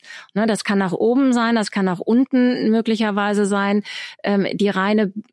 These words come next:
gegebenenfalls kann man auch Begründungen für die unterschiedliche Behandlung, äh, finden, aber das ist dann letztendlich nicht wirklich eine Korrektur. Ja, aber es ist tatsächlich nur Entgeltanpassung.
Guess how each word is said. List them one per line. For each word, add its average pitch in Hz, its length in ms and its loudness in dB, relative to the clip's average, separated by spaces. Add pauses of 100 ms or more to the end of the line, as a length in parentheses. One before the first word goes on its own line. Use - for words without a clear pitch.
(140)
gegebenenfalls 247 800 0
kann - 260 0
man 262 180 2
auch - 200 -2
Begründungen 233 760 2
für 196 120 0
die 196 80 2
unterschiedliche 196 480 0
Behandlung, 190 560 -2 (320)
äh, - 160 -8 (240)
finden, 240 540 2 (240)
aber 202 140 -2
das 202 140 0
ist 226 160 -4
dann 214 80 0
letztendlich 208 460 0
nicht 202 160 -2
wirklich 202 220 -2
eine 190 100 0
Korrektur. 175 720 -4 (1120)
Ja, 214 120 0
aber 208 100 -2
es 202 100 -2
ist 214 160 -2
tatsächlich 202 380 0
nur 202 100 2
Entgeltanpassung. 165 760 -6